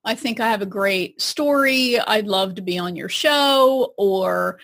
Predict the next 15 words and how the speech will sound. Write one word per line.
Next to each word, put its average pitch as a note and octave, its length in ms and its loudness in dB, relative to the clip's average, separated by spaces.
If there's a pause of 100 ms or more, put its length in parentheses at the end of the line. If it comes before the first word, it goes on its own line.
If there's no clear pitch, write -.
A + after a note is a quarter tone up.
(220)
you - 100 -10
know, F3+ 200 -4
"My A3 240 2
client C#4 640 2
has C4 200 -2
a A#3 40 -8
great B3 240 0
story. A#3 480 0
They, G#3 380 0
they A3+ 160 2
should A3 220 -4
be A3+ 120 -4
on G#3 160 -4
your G3+ 140 -6
show." G#3 500 -2